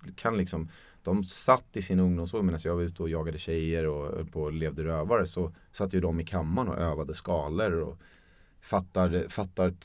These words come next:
teorin bakom musiken och matematiken bakom det och sådär.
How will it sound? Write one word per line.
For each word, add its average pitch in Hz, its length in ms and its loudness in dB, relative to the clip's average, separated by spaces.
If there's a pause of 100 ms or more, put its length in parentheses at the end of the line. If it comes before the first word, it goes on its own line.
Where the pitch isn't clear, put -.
teorin 98 640 0
bakom 80 320 -4
musiken 78 500 -6
och 85 80 -6
matematiken 82 840 -6
bakom 69 300 -8
det - 60 -10
och - 60 -10
sådär. - 240 -10